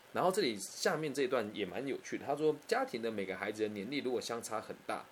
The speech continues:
那他们都会出生，出现一些独生子女的特征。这种状况呢，不是非常有利的哦。有的人呢，阿德勒博士说，有的人会问他哦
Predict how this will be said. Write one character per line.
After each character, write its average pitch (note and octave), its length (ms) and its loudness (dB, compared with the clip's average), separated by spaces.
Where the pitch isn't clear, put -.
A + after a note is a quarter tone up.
那 C#3 100 -2
他 D#3 120 0
们 B2 140 2
都 B2 80 0
会 C#3 140 2
出 C3 240 -6
生， B2+ 200 0
出 C#3+ 220 0
现 C#3+ 260 0
一 B2+ 80 -4
些 B2 160 2
独 G2+ 220 -6
生 A#2+ 180 0
子 A2 140 -6
女 F#2+ 140 -2
的 C2+ 100 -6
特 G#2 220 0
征。 F2 180 -8
这 E3+ 100 2
种 A2 160 2
状 C3+ 180 4
况 C3 200 4
呢， G#2+ 200 -2
不 A2+ 80 -2
是 C3+ 140 0
非 - 180 2
常 F#2+ 160 -4
有 E2 140 -4
利 G2 180 -2
的 - 80 -10
哦。 - 60 -12
有 C#3 120 8
的 D3+ 140 8
人 B2 200 4
呢， A#2 100 2
阿 E3 160 2
德 D#3 80 8
勒 D3+ 100 8
博 A#2 140 0
士 C3 100 -2
说， A2 220 2
有 A#2 100 4
的 C3+ 80 4
人 B2+ 100 0
会 D3+ 80 2
问 D#3 220 0
他 G2+ 220 0
哦 F2+ 120 0